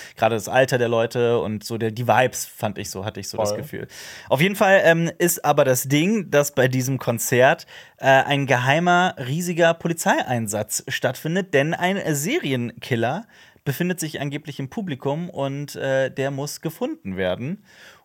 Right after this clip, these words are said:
Speaker 1: Und im Trailer wird schon angedeutet, dass der Vater selbst der, der Mörder sein
Speaker 2: Ja.
Speaker 1: könnte, so
Speaker 2: Aber
Speaker 1: aus
Speaker 2: das
Speaker 1: der
Speaker 2: wird
Speaker 1: Art.
Speaker 2: es garantiert nicht gewesen
Speaker 1: Nein,
Speaker 2: sein.
Speaker 1: sicher nicht. Es ist,
Speaker 2: Also
Speaker 1: es ist ein Shyamalan.
Speaker 2: Ja.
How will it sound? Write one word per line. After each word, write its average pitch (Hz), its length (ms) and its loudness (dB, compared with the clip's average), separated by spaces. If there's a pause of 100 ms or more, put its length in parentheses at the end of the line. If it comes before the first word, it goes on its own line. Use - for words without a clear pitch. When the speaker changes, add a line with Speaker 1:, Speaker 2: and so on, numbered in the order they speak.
(120)
Speaker 1:
Und 139 460 -2
im 131 300 -6
Trailer 165 500 2
wird 143 160 -4
schon 147 400 -4 (100)
angedeutet, 151 1160 0 (580)
dass 127 460 2
der 123 220 2
Vater 127 680 -2
selbst 127 640 -4
der, 208 180 -6
der 208 180 -4
Mörder 240 420 -2
sein 202 260 -4
Speaker 2:
Ja. - 120 -6
Speaker 1:
könnte, 131 360 -4
so - 60 -6
Speaker 2:
Aber 113 160 4
Speaker 1:
aus 135 60 4
Speaker 2:
das 156 80 -2
Speaker 1:
der 170 100 0
Speaker 2:
wird 160 80 0
Speaker 1:
Art. 160 80 -2
Speaker 2:
es - 260 -12
garantiert 147 380 -2
nicht 147 160 -8
gewesen 131 340 -2
Speaker 1:
Nein, 117 220 2
Speaker 2:
sein. 117 60 -2
Speaker 1:
sicher 95 200 -2
nicht. 95 300 -12 (220)
Es 117 160 -10
ist, 117 200 -6
Speaker 2:
Also 101 140 0
Speaker 1:
es 104 100 0
ist 104 60 -4
ein 104 60 -2
Shyamalan. 107 580 -2 (280)
Speaker 2:
Ja. 104 300 -2